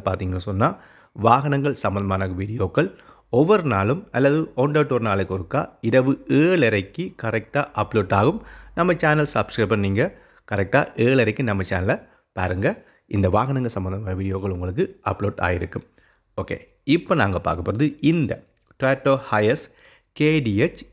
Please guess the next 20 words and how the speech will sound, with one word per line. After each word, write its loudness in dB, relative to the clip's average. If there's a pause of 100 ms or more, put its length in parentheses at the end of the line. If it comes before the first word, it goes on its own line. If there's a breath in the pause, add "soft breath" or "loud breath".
(160)
இருநூற்றி -2 (300)
ஆறு 2 (300)
சூப்பர் 0
ஜி -2 (140)
எல் -12 (200)
வேனை 2
பற்றி -6
தான் -4 (200)
பார்க்க -2
போறோம். -8 (420 soft breath)
இது 0
இலங்கையில 2 (580 loud breath)
எத்தனாம் 0
ஆண்டு 0
வந்து, 0 (140)
எத்தனாம் -2
ஆண்டு -2
ரெஜிஸ்டர் -2
பண்ணது, 0 (280)
அப்புறம் 0